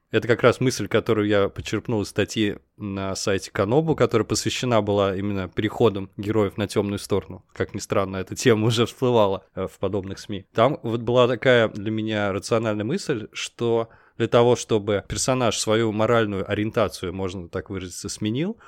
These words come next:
он должен быть изначально очень максималистом большим. У него должен, должно быть черно-белое видение мира.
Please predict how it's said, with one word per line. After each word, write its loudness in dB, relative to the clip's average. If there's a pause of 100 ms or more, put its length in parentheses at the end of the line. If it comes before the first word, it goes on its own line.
(120)
он 2
должен 2
быть -6
изначально -2 (200)
очень 0
максималистом -2
большим. -8 (140)
У -6
него 2
должен, 0
должно -2
быть -4
черно-белое -2
видение -6
мира. -8